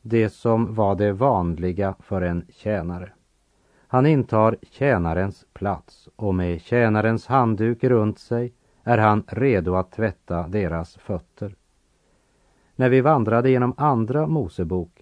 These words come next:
kapitel tjugoett så studerade vi lagen om slavar. En hebreisk slav tjänade sin herre i sex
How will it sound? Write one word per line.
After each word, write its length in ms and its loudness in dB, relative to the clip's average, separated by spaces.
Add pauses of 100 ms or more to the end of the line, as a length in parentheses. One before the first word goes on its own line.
kapitel 640 -4
tjugoett 760 -8 (760)
så 160 -2
studerade 640 2
vi 140 2
lagen 720 0
om 280 -6
slavar. 720 -6 (760)
En 380 0
hebreisk 800 -2 (100)
slav 600 -4 (280)
tjänade 560 0
sin 220 -4
herre 440 -2
i 140 -4
sex 480 -10